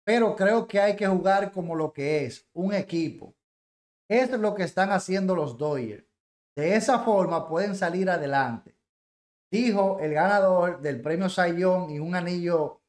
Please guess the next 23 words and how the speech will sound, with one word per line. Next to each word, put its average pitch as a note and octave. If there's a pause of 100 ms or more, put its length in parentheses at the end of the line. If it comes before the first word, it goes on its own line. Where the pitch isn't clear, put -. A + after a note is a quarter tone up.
(360)
de C#3
campeón D#3
de F3
Serie F3
Mundial D#3+ (300)
en E3
el E3+
mil G3+
novecientos G3
ochenta F#3
y E3
uno, C#3+ (1160)
que F3
esa B3
fue G#3+
la G3+
última G3+
Serie F#3+
Mundial F3+ (460)
que D#3+
jugó E3+
Yankee G3+
y B3